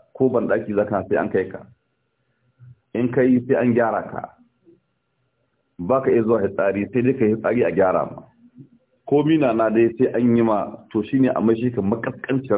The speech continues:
rayuwa. Manzo Allah neman tsarin Allah daga a mai sai makaskancin rayuwa. Kenan kun ga mutum ya nemi tsarin Allah kada ya kai wannan rayuwar. Ko ba gaskiya ba.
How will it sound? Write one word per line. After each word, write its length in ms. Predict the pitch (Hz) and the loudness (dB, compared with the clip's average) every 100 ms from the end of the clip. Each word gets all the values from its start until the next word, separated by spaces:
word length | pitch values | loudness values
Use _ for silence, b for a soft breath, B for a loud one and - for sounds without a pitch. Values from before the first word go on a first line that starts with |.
| 95 | 0
rayuwa. 400 | 85 87 - - _ _ _ _ _ - | 2 2 0 -6 _ _ _ _ _ -12
Manzo 220 | 80 92 | -6 -2
Allah 220 | 110 120 101 | 0 0 0
neman 320 | 107 107 104 | 0 0 -2
tsarin 300 | 117 117 101 | -2 -2 -2
Allah 300 | 104 113 107 | -2 0 0
daga 240 | 90 85 - | 0 0 -2
a 20 | |
mai 160 | 90 104 107 | 0 -2 0
sai 120 | 107 | 0
makaskancin 680 | 117 - - - 107 - 82 | 2 -2 -6 -4 -4 -2 -2
rayuwa. 400 | 76 73 67 - b b b _ _ - _ _ | 0 -2 -6 -10 b b b _ _ -20 _ _
Kenan 300 | - 135 151 | -2 2 2
kun 160 | 156 185 | 2 2
ga 320 | 175 160 - - | 4 2 0 -4
mutum 560 | 117 127 180 170 - - | -2 0 0 0 -4 -4
ya 140 | 101 | 0
nemi 240 | 131 135 143 | 0 0 0
tsarin 300 | 151 170 123 | 0 0 0
Allah 240 | 139 139 113 | 0 0 0
kada 160 | 156 135 | 0 0
ya 80 | 120 | 2
kai 80 | 127 | 2
wannan 240 | 120 107 107 | 2 2 2
rayuwar. 300 | 95 85 - - _ - - - 143 104 - - | 2 0 -2 -6 _ -20 -18 -12 -10 -10 -12 -6
Ko 80 | |
ba 120 | 117 107 | -4 -2
gaskiya 400 | 98 - 104 85 | -4 -2 -2 -2
ba. 160 | - | -6